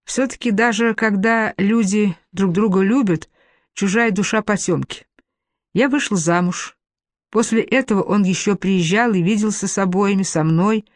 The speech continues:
и моим мужем. После замужества Татьяны Шостакович с новой силой почувствовал, как многое их связывало все эти годы,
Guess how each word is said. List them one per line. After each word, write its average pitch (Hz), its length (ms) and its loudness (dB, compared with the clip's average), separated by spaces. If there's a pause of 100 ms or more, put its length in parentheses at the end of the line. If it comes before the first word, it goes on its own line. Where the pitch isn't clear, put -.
(180)
и 156 80 -4
моим 160 360 2
мужем. 196 420 2 (1900)
После 208 640 2
замужества 185 680 0
Татьяны 190 640 0 (340)
Шостакович 190 680 -2
с - 80 -8
новой 208 280 2
силой 202 320 -2
почувствовал, 196 640 -2
как 190 240 -2
многое 196 600 2
их 185 200 -2
связывало 180 460 0
все 175 220 0
эти 160 160 -4
годы, 156 420 0